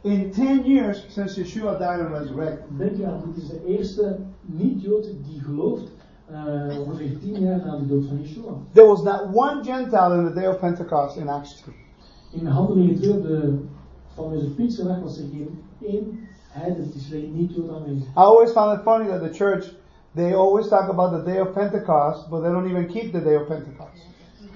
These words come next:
Speaker 2: Er zijn ook niet dat de kerk het altijd heeft over een Pinksterdag, maar ze volgen zelf Pinksteren.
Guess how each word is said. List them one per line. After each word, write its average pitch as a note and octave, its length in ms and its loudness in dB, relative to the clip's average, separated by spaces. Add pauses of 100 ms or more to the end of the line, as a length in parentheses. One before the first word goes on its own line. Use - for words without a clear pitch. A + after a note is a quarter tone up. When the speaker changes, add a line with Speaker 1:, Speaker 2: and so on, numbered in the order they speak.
(100)
Speaker 2:
Er D#3+ 60 -12
zijn D#3+ 280 -6
ook F3 260 -4
niet F#3+ 140 0
dat F3+ 120 -2
de F#3 80 -6
kerk F#3 200 -4
het F3+ 100 -4
altijd E3 280 -6
heeft F3 220 -8
over C#3+ 260 -8
een C#3 160 -8
Pinksterdag, G3 500 -6
maar D3+ 120 -10
ze C#3+ 400 -6 (600)
volgen D3 300 -10
zelf F#3+ 320 -6
Pinksteren. - 580 -8